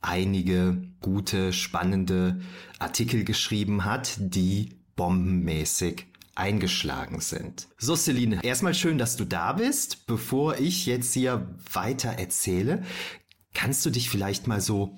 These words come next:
ganz kurz vorstellen? Ich, ich, ich mach mal grad so einen kleinen Ideengeber und fang mal damit an, dass du Geschichte und Archäologie studiert hast.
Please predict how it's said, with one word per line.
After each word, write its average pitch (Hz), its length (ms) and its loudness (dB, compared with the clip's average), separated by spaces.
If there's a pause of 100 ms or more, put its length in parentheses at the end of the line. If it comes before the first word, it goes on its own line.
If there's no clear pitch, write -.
(640)
ganz 123 460 0
kurz - 420 -2
vorstellen? 131 600 0
Ich, - 240 -4
ich, - 180 -4
ich 175 140 -2
mach 123 180 0
mal 107 140 0
grad 113 260 -2
so 107 180 2
einen 104 300 -2
kleinen 117 380 0
Ideengeber 147 840 0
und 98 140 0
fang 117 200 0
mal 110 160 2
damit 92 380 0
an, 143 360 2 (360)
dass - 240 -2
du 120 320 0 (160)
Geschichte 131 460 0
und 113 160 2
Archäologie 101 580 2
studiert - 500 -2
hast. - 320 -4